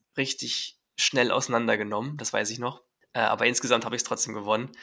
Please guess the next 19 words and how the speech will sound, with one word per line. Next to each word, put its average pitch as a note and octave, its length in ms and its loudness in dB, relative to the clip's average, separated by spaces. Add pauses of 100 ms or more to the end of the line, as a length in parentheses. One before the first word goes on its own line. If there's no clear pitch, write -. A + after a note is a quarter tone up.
(220)
Und A2 320 -4
es A2+ 140 2
war B2 360 8
auch B2+ 180 4
ein B2 160 -4
sehr, B2+ 160 6
sehr B2 120 2
cooles B2 320 -2
Event, A2+ 300 0
so - 100 -4
gerade A#2 220 4
zum A#2 200 -2
Einstieg A#2 460 2
wollten A#2 260 4
wir A#2+ 80 0
eben A#2 200 -2
was - 160 0
Besonderes A#2+ 500 2
machen. C3 300 0